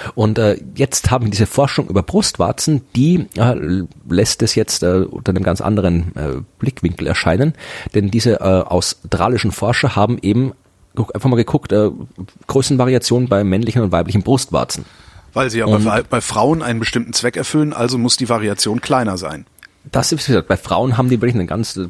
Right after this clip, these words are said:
Speaker 1: wirklichen Zweck, bei Männern jetzt nicht so wirklich.
Speaker 2: Richtig.
Speaker 1: Und, ähm,
Speaker 2: Stellt
Speaker 1: haben
Speaker 2: sich
Speaker 1: dann
Speaker 2: raus.
Speaker 1: sich, <laughs> ja,
Speaker 2: Ist
Speaker 1: die haben
Speaker 2: genau
Speaker 1: gemessen,
Speaker 2: andersrum. <laughs>
Speaker 1: ist genau andersrum. Wir haben festgestellt, dass eben, äh, hier die, die, äh, die Variation bei, wie viel Prozent hier, also die,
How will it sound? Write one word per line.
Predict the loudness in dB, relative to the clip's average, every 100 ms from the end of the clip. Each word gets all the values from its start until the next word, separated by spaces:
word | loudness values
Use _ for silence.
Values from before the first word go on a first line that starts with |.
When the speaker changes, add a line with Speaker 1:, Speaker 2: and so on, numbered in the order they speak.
| -4
Speaker 1:
wirklichen | -4 -4 -6
Zweck, | -4 -2
bei | 0
Männern | 0 0
jetzt | -2 -2
nicht | -2
so | 0
wirklich. | 0 -2 -8 -12 -14
Speaker 2:
Richtig. | -12 -14 -6
Speaker 1:
Und, | 0 2 2 2
ähm, | 4 4 2 -6
Speaker 2:
Stellt | -6 -4 0
Speaker 1:
haben |
Speaker 2:
sich | 0
Speaker 1:
dann | 0
Speaker 2:
raus. | 0
Speaker 1:
sich, | -2 -6 -16 -16 -16
<laughs> | -18 _ -2
ja, | 0 0
Speaker 2:
Ist | 2
Speaker 1:
die | 2
haben | 2
Speaker 2:
genau | 2
Speaker 1:
gemessen, | 2 2 0
Speaker 2:
andersrum. | -4 -8 -12 -10 -10 -8
<laughs> |
Speaker 1:
ist | -6 -2
genau | 2 2
andersrum. | 4 2 2
Wir | 2
haben | 2 2
festgestellt, | -2 -2 -2 -2 0 0
dass | -2 -4 -4
eben, | -4 -4 -2
äh, | 0
hier | 2 2 2
die, | 2 2 2 2 -2 -14 -20 -20 -8
die, | -4 -2
äh, | -2 -4 -4
die | -2 0
Variation | 2 0 0 0 2 4 2 -2 0
bei, | 2 2 0
wie | -4
viel | -4 -2 -4
Prozent | -6 -4 -4 -2
hier, | 0 0
also | 0
die, | -2 0 0